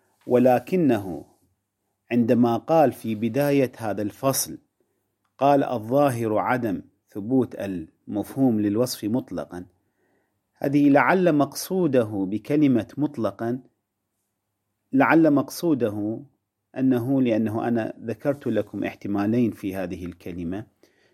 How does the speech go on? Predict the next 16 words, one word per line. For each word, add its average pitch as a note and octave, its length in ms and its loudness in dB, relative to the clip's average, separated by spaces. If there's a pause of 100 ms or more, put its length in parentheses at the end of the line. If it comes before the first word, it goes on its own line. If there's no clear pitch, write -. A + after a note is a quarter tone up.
(120)
الاحتمال C3 420 0
الأول B2+ 400 0
قلت B2+ 280 -8
هذا A#2+ 200 0
في A2 220 -8
مقابل A2+ 720 -4 (640)
المفصلين G#2+ 1400 -2
مثل F#2+ 220 -8
تفصيل F#2+ 500 -8
العلامة F2 600 -6
رحمه D#2 500 -16
الله، - 180 -20 (920)
والاحتمال B2 880 -2
الثاني F#3+ 520 0
أن B2 220 0
مطلقًا F#3 580 -4